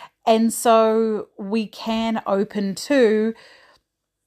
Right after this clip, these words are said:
listening to those perspectives and trusting that we can get what we need from it. Um, I'll link up the episode where I share about, like, intuitively, like, leading yourself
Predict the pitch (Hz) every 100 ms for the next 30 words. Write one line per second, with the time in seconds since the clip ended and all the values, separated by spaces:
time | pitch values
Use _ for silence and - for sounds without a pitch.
0 | _ _ - 233 247 247 240 214 214 208
1 | 202 196 - - - 247 - 196 180 196
2 | 196 - 214 196 - 226 - - 208 190
3 | 190 180 185 180 214 220 - 240 214 196
4 | 220 - _ 202 170 196 - 220 214 220
5 | 269 269 - 165 - - - - - -
6 | - - 214 214 208 208 202 196 196 -
7 | - 226 233 269 302 370 349 - 370 370
8 | 349 - _ _ _ - _ _ _ -
9 | 262 277 269 254 220 214 196 190 214 202
10 | 196 190 - 190 185 185 185 170 - 180
11 | 175 - 196 - 202 180 190 185 190 180
12 | 180 180 - 190 196 190 190 185 180 -
13 | 185 170 240 285 -